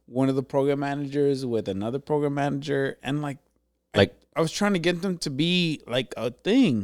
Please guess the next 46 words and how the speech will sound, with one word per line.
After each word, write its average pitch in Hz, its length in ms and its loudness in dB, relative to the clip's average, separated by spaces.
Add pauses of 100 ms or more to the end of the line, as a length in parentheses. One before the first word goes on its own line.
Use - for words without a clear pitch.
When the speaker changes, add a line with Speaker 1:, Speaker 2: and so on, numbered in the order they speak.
(120)
Speaker 1:
because 143 220 10 (120)
Speaker 2:
Oh, 113 200 8
Speaker 1:
they 160 140 6
both 120 140 -4
liked 165 340 4
each 190 180 0
other, 123 260 4
Speaker 2:
oh, 110 160 12
Speaker 1:
bro. - 80 4
Speaker 2:
okay, 78 240 2 (220)
okay. 73 340 -4
I, 82 120 -4
I - 100 -10
was 98 100 6
like, 95 120 10
Speaker 1:
So 101 60 10
Speaker 2:
I - 40 10
thought 127 160 12
it - 20 12
was, 113 100 12
like, 95 100 8
a 90 40 8
business 90 460 8
thing. 76 220 0
Like, 135 120 0
Speaker 1:
No, 151 140 6
Speaker 2:
oh, 151 60 8
we're 139 40 6
Speaker 1:
they 143 80 6
Speaker 2:
trying 147 100 8
to 160 60 6
Speaker 1:
both 170 120 10
Speaker 2:
connect 156 180 4
Speaker 1:
liked 143 240 4
Speaker 2:
them. 127 80 0
Speaker 1:
each 117 160 -4
other. 110 240 0 (100)
Speaker 2:
Okay. 85 300 2 (1200)
Speaker 1:
And 170 160 -6
then, 196 280 -2 (960)
long 185 200 -6
story 247 280 -2
short, 269 460 0
like, - 260 0
it 175 100 -2
just, 208 460 0